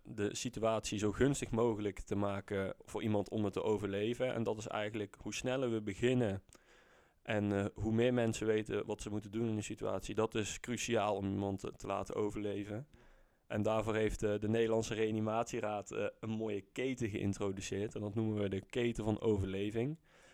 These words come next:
En die bestaat eigenlijk uit, eh, vier ringen die aan elkaar zitten. En, eh, als deze vier ringen zo aan elkaar zitten, hebben we de grootste kans op, eh, ja, een gunstige uitkomst uit onze reanimatie. En dat begint eigenlijk met direct één één twee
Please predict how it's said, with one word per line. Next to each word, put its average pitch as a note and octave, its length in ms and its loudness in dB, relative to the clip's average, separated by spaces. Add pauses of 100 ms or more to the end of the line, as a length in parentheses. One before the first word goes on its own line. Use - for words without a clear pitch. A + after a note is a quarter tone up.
En G#2 120 -4
die A2+ 80 2
bestaat A#2+ 320 4
eigenlijk A2 360 0
uit, G#2 240 -2
eh, G2 120 0
vier B2+ 280 0
ringen A2 300 2
die G2+ 180 -4
aan G#2+ 120 2
elkaar A#2 420 0
zitten. G2+ 440 -4
En, G2+ 380 -4
eh, G#2+ 100 -6
als - 140 -6
deze G2+ 260 0
vier G#2+ 240 -4
ringen G#2 300 -2
zo G#2 140 -4
aan G2 160 -6
elkaar G#2 280 -6
zitten, G2+ 180 -8
hebben G#2 180 -4
we G2 40 -4
de - 100 -12
grootste G#2+ 260 0
kans G#2 460 -4 (500)
op, G#2+ 280 -2
eh, F#2+ 220 2 (1000)
ja, A2 200 2
een G2 80 0
gunstige G#2 420 0
uitkomst C3+ 520 2
uit A#2 180 0
onze A2+ 160 0
reanimatie. G2+ 640 -2
En G#2 80 0
dat G#2 300 -4
begint A#2 280 2
eigenlijk A2 380 0
met G2 140 -2
direct G2+ 380 -2
één G#2 180 2
één G2 80 2
twee G#2+ 420 0